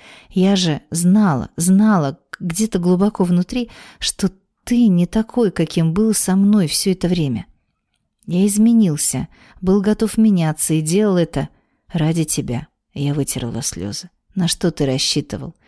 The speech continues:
Ведь правда рано или поздно выползла бы наружу,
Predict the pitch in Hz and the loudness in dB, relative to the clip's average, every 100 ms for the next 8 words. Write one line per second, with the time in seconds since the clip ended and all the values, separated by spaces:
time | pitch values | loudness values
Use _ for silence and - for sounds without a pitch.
0 | _ _ _ _ _ - 170 - 190 190 | _ _ _ _ _ -4 -4 -2 0 0
1 | 165 160 175 165 147 147 208 208 170 139 | 0 2 2 2 0 -2 0 0 0 0
2 | 170 196 156 151 143 139 156 165 190 208 | 0 0 -2 0 -2 0 0 2 2 2
3 | 156 | -2